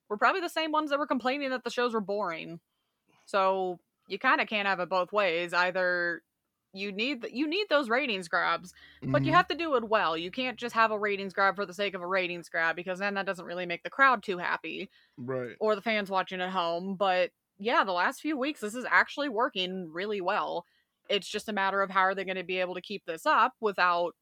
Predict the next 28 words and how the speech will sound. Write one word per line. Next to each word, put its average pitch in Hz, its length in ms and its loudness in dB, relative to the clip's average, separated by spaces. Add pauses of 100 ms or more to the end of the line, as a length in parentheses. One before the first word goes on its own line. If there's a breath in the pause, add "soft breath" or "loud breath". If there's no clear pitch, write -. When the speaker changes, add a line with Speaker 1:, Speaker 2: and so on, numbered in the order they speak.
(440)
Speaker 1:
A, 202 240 4
overdoing 190 640 0
it, 165 300 -4 (340)
or 190 120 -2
B, 185 440 -2
just, 170 500 -6 (880)
eh, - 140 -14
n-, 196 280 -6 (220)
getting, 185 200 0
again, 202 320 0
getting 185 300 -4 (100)
ratings 185 360 0
grabs 185 300 0
that 185 100 -4
make 185 220 -2
no 180 260 -2
sense 175 360 -4
just 185 200 -8
for 175 100 -8
the 170 80 -10
sake 175 200 -2
of 147 80 -10
having 175 300 2
them. 151 260 -8 (720)
Speaker 2:
Yeah, 131 280 6
Speaker 1:
So, 131 300 2
th-, 120 100 -8
Speaker 2:
definitely. 117 260 -10